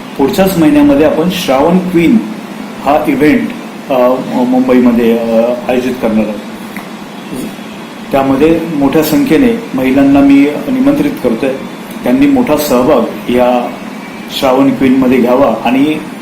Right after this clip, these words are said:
एक अतिशय मनोरंजनाचं दालन आपल्यासाठी खुलं होत आहे, तर त्यामध्ये आपला सहभाग अतिशय आनंदाचा असू द्या. हे सगळं करत असतानाच आपण आपल्या महिलांना संधी देणार आहोत रोजगाराची, व्यवसायाची.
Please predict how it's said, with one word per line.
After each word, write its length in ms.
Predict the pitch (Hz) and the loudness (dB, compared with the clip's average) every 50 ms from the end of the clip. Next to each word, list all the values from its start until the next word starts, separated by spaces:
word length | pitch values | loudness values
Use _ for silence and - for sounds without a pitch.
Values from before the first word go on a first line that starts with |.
| - - - - - | -14 -14 -12 -8 -4
एक 280 | 135 139 151 151 - - | -2 -2 -2 -2 -4 -4
अतिशय 500 | 139 135 - 180 180 - - 180 185 185 180 - - - - - - - | -4 -2 0 0 0 0 2 2 2 2 0 0 -4 -8 -10 -10 -8 -4
मनोरंजनाचं 1120 | 143 147 151 170 175 170 160 156 143 147 156 151 156 156 160 147 143 147 143 147 - 156 151 131 | -2 0 2 2 2 2 2 2 2 2 2 2 0 0 0 0 2 2 2 0 2 0 2 2
दालन 360 | 139 135 131 143 139 117 107 104 - - | 2 2 4 4 2 2 2 0 -2 -4
आपल्यासाठी 460 | 120 110 135 131 127 - 135 117 151 | -6 -4 -4 -4 -2 -2 -2 -2 -2
खुलं 280 | - - - 147 147 160 | -4 -2 0 2 4 4
होत 220 | 151 143 - - | 4 4 2 0
आहे, 280 | 110 101 - - - - - - - - | -2 -2 -4 -6 -12 -14 -14 -14 -10 -6
तर 60 | 135 | -6
त्यामध्ये 440 | 123 - - 131 123 127 127 127 135 | -4 -2 0 2 4 4 4 4 4
आपला 240 | 127 113 - 135 135 | 2 0 0 -2 -2
सहभाग 460 | 135 - - 131 127 135 143 143 117 107 - - - 110 | -2 -2 -2 -2 0 0 2 2 0 0 -2 -6 -8 -8
अतिशय 400 | 110 - - 139 139 - - 143 | -8 -4 -4 -4 -4 -2 -2 0
आनंदाचा 520 | 123 113 120 123 135 139 131 117 113 131 | 0 2 2 2 2 2 2 0 0 -2
असू 240 | 117 113 - 143 131 | -2 -2 -2 -4 -4
द्या. 120 | 131 131 - - - - - - - - - - - - - - - - - - - - - - | -4 -4 -6 -6 -10 -14 -14 -14 -14 -14 -14 -16 -16 -16 -14 -14 -14 -14 -14 -14 -14 -12 -6 0
हे 80 | 151 165 | 0 2
सगळं 360 | 165 165 156 156 180 202 208 | 2 2 2 2 2 2 2
करत 220 | - 196 180 170 | 2 2 2 4
असतानाच 600 | 165 165 165 - - 156 151 151 151 175 175 - | 2 2 2 2 2 2 2 2 2 0 0 0
आपण 320 | - 127 120 - 160 165 160 | -2 -2 -2 -2 0 0 0
आपल्या 280 | 147 - - 156 165 | 0 0 0 0 0
महिलांना 580 | 156 143 131 127 139 156 165 160 165 165 180 220 247 - - - - - - - - - - - - - | 2 2 2 2 2 2 2 2 0 0 0 0 0 0 -2 -6 -12 -12 -12 -12 -12 -12 -12 -10 -6 -2
संधी 220 | 147 139 143 156 175 | 0 0 2 2 2
देणार 300 | 160 165 156 151 151 147 | 2 2 4 4 4 2
आहोत 180 | 147 156 160 - | 2 2 2 0
रोजगाराची, 880 | 139 123 123 123 110 - 143 143 139 139 147 139 127 - - 156 - - - - - - - - - - - | 2 2 2 2 2 2 4 2 4 4 2 2 0 0 -2 -4 -4 -6 -6 -10 -12 -12 -14 -14 -12 -6 -2
व्यवसायाची. 720 | 127 127 127 127 127 127 - - 139 117 107 - - 95 | 2 2 2 2 2 2 2 4 4 4 2 0 -4 -8